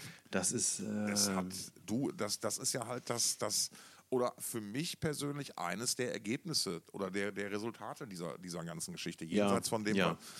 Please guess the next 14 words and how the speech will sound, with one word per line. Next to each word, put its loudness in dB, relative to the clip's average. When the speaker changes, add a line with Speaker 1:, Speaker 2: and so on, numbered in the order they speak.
Speaker 2:
was, 2
Speaker 1:
genau. 4
Speaker 2:
was 6
offiziell 2
halt 0
ist, -2
dass, 2
ne, 6
Speaker 1:
Mhm. 2
Speaker 2:
tatsächlich 0
da 0
es 4
die 0
Leu-, 4